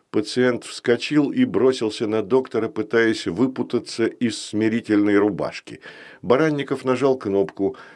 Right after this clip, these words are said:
Вбежали курчавый санитар и с ним ещё один, лысоватый, с шеей бывшего борца-классика. Они подхватили извивающегося Коптина и понесли его из приёмного отделения в лечебное,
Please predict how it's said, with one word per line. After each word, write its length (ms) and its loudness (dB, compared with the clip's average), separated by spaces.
Вбежали 580 2
курчавый 680 2
санитар 600 0
и 60 0
с 140 -10
ним 180 -6
ещё 500 2
один, 420 0
лысоватый, 880 0
с 60 -20
шеей 520 0
бывшего 500 0
борца-классика. 1300 -2
Они 360 0
подхватили 880 0
извивающегося 1120 0
Коптина 600 -2
и 100 4
понесли 640 -2
его 300 4
из 160 -2
приёмного 640 2
отделения 680 2
в 80 0
лечебное, 800 2